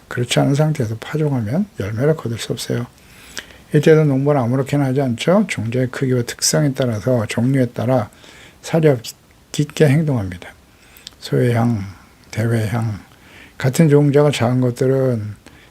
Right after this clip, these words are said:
지면에 뿌리고 반면에 이보다 종자가 큰 소맥과 대맥은 줄을 이어서 심거나 그 구획을 나누어서 심는다. 농부들이 다 지혜가 있습니다.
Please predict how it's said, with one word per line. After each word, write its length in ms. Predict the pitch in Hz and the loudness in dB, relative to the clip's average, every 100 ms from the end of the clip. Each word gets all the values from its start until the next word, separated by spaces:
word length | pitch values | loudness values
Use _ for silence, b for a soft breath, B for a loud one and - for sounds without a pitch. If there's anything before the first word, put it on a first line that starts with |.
| - | -6
지면에 400 | - 143 139 127 | 2 4 4 2
뿌리고 480 | 131 113 107 101 101 | 0 -2 -4 -6 -6
반면에 400 | 127 139 143 143 | -2 0 2 2
이보다 300 | 127 135 127 | 2 2 0
종자가 400 | 113 120 135 127 | 0 0 0 0
큰 160 | 151 | -2
소맥과 460 | 135 156 147 139 127 | -2 0 0 0 -2
대맥은 440 | 127 120 123 170 | 0 -2 0 0
줄을 400 | - 143 139 139 | 0 2 4 4
이어서 320 | 127 113 110 147 | 2 0 0 0
심거나 800 | 135 120 110 104 95 87 87 - B B B B B B B B B B | 0 -4 -6 -6 -6 -8 -10 -16 B B B B B B B B B B
그 160 | - 113 | -6 -6
구획을 460 | - 135 135 151 | 0 4 6 4
나누어서 460 | 135 104 110 107 135 | 2 0 -4 -4 -4
심는다. 800 | - 127 113 101 101 120 - - - | -4 -4 -6 -8 -6 -4 -6 -10 -4
농부들이 440 | 147 160 165 156 | -2 0 2 0
다 200 | - 143 - - | 0 -4 -6 -10
지혜가 380 | - 123 123 147 | -2 2 4 4
있습니다. 580 | 120 117 104 107 90 | 2 -4 -8 -10 -12